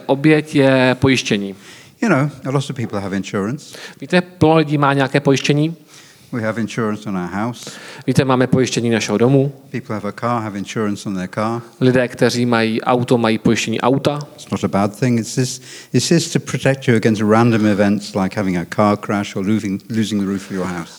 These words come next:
Speaker 1: A to jsou věci, které máme proto, abychom se ochránili před nějakými náhodnými věcmi, jako to, že auto havaruje nebo že přijdeme o střechu nad hlavou.
Speaker 2: But these are random events from a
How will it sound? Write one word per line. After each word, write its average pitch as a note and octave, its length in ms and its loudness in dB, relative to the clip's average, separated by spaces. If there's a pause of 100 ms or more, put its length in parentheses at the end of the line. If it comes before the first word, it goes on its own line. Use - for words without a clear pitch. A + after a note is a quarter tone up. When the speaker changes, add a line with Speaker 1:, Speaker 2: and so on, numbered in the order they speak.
Speaker 1:
A E3 100 2
to A3+ 100 4
jsou B3 140 2
věci, G#3+ 240 4
které G3+ 220 4
máme F3 240 4
proto, F3 240 2
abychom D#3+ 300 2
se F3 120 2
ochránili D#3 600 2
před C3+ 200 -2
nějakými C#3 320 2
náhodnými C#3 640 2
věcmi, C3 360 2
jako A#2 360 2 (260)
to, A#2+ 120 -4
že A#2+ 240 4 (120)
auto B2 320 2
havaruje B2 600 4
nebo A#2 220 -2
že A2+ 120 0
přijdeme A2+ 440 0
o A2 500 2
střechu - 300 0
nad A#2+ 120 2
hlavou. A#2+ 280 0 (240)
Speaker 2:
But C#3 100 -6
these E3 220 0
are C#3+ 100 4
random D3 260 4
events B2 380 2
from A2 140 -2
a G#2 60 0